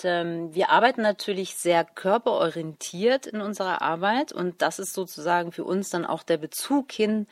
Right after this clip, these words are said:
zum Yoga, weil beim Yoga geht es ja darum, den Körper sozusagen als Werkzeug zu benutzen,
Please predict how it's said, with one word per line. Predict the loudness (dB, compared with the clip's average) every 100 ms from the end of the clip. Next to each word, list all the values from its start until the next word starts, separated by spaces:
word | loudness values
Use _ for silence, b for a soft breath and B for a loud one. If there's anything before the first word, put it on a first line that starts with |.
| b b _
zum | -4 -2
Yoga, | 4 6 8 8 6
weil | 6 2
beim | 0 -2
Yoga | -2 4 8 8 6 B B B B
geht | 4 4 6
es | 6
ja | 6
darum, | 8 6 4 2
den | 0
Körper | 2 2 4
sozusagen | -2 -4 -4 -2 -4
als | -8 0
Werkzeug | 0 0 -6 -6 -6 -6 -16
zu | -8
benutzen, | -6 -4 -4 -4 -4 -4